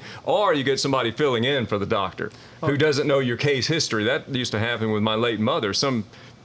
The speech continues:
Speaker 1: I s-, was gonna say Yahoo, but some doctor who didn't know who she was from Adam would get on the phone, "Well, what's your problem?" And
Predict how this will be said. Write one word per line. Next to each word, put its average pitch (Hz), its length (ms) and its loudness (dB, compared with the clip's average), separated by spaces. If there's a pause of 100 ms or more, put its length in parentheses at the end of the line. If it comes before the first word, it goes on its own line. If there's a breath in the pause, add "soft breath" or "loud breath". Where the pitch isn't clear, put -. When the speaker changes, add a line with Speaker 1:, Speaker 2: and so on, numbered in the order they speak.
(400)
Speaker 1:
I 104 120 -2
s-, - 200 -4
was 98 140 -12
gonna 104 140 0
say 104 140 0
Yahoo, 101 520 0
but - 160 -4
some 135 200 0
doctor 127 360 0
who 113 160 0
didn't 120 240 -2
know 123 160 0
who 120 120 0
she 165 140 -2
was 139 260 0
from 110 140 0
Adam 143 300 -2
would 110 100 0
get 120 100 0
on 120 120 0
the 113 60 0
phone, 120 340 -2
"Well, 110 100 2
what's 127 200 0
your 107 100 0
problem?" 101 480 0
And 104 180 -2